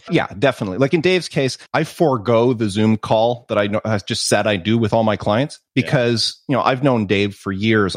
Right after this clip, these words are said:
Speaker 1: I know his personality. I, you know, I could just send him emails and ask him some questions, and I know whatever answer he gives me,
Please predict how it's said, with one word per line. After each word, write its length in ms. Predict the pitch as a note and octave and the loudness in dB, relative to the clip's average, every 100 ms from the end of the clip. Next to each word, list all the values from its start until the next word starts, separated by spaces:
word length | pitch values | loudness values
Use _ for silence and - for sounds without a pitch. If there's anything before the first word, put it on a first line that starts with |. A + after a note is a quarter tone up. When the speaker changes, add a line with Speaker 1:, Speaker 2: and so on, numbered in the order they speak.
| - | -2
Speaker 1:
I 80 | |
know 280 | C3 B2 C3 | 2 2 2
his 120 | B2 | 0
personality. 840 | - - F#2+ - F#2+ F#2 F#2 F#2 F2+ | -2 -4 -4 -2 0 2 0 0 0
I, 200 | - A2 | 0 0
you 120 | G#2 | 0
know, 240 | A#2 A2+ - | 0 0 2
I 120 | A#2+ | -2
could 400 | B2 - C3 G#2+ | -2 0 0 0
just 480 | G2 G2+ - - - | -2 -2 -2 -4 -2
send 180 | A2 G2+ | 0 0
him 80 | G#2 | 0
emails 500 | G2+ G2 G2+ F#2+ F2+ | 2 2 2 0 0
and 120 | F#2+ | 0
ask 200 | F2+ - | -2 -4
him 80 | F#2+ | -6
some 160 | F#2+ | -6
questions, 520 | F2 G2+ F2+ - G2 | -2 -2 -2 -4 -4
and 100 | F#2+ | 0
I 80 | F#2 | 0
know 280 | G#2+ B2 B2+ G2+ | 2 2 2 0
whatever 360 | F2+ G#2 F#2 - | -2 0 0 0
answer 340 | G#2 - - | -2 -2 -4
he 160 | E2+ G#2 | -6 -2
gives 240 | B2 B2+ | 0 0
me, 180 | G2+ F2+ | -2 -2